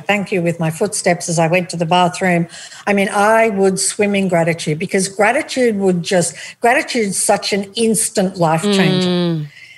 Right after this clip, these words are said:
Speaker 1: Um, it's really easy and just changes your life really quickly. And, and so, and it also changes the way you feel really quickly as well. So if you f-, sort of wake up and you're feeling grumpy or you're feeling stressed about something you have to do that day,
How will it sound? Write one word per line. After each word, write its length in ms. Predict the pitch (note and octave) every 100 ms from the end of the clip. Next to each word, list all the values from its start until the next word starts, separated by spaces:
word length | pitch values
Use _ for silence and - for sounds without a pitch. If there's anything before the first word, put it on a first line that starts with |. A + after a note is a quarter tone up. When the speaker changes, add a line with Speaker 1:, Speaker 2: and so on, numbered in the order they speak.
| -
Speaker 1:
Um, 200 | G3 F3+
it's 180 | A#3+ F#3
really 300 | G3 B3+ B3
easy 580 | B3 A#3 A3+ G#3+ A3+ A3
and 140 | G#3+
just 240 | G3+ G3+ -
changes 560 | - A3+ A3+ G#3+ F3+
your 100 | G3
life 300 | F3 F3+ E3+
really 200 | F#3 F3
quickly. 540 | E3+ - E3 - D3+ - - - - -
And, 320 | G#3 F#3+ F#3+ -
and 200 | G3+ G3
so, 180 | - F#3+ A3+
and 120 | A#3
it 120 | A#3+
also 320 | B3 E4 F#4
changes 480 | F4+ - G#3+ A3 G#3+
the 80 | G#3
way 140 | F#3 F#3
you 140 | F3+
feel 460 | E3 - G#3 G3+ F#3+
really 280 | E3 D#3
quickly 440 | D#3 - D#3+ E3+ D#3
as 160 | D#3+
well. 240 | F#3+ E3 D#3
So 180 | - E3 - -
if 160 | C4 C#4+
you 100 | D#4
f-, 260 | - -
sort 160 | - A3
of 100 | G3
wake 220 | G#3 G#3
up 160 | G#3 F#3+
and 100 | G3
you're 80 | F3+
feeling 360 | F#3+ G3 F3
grumpy 360 | E3+ G#3 A3 G#3
or 140 | F3
you're 100 | E3+
feeling 320 | E3 A3 G3+ F#3
stressed 460 | - F#3 F#3 -
about 300 | F3+ F3+ F3
something 280 | F#3+ F#3+ G#3
you 100 | F#3
have 200 | F#3 E3+
to 80 | F3+
do 240 | F3 A#3+
that 240 | G#3 F3+ -
day, 380 | G#3+ F#3+ F3